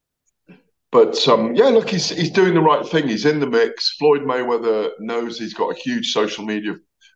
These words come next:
following. They, they're keeping each other relevant in that way. Um, I think Haney would be a very difficult fight.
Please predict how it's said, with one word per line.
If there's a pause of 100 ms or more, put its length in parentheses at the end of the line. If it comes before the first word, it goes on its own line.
(120)
following.
They,
they're
keeping
each
other
relevant
in
that
way. (380)
Um, (260)
I
think
Haney
would
be
a
very
difficult
fight.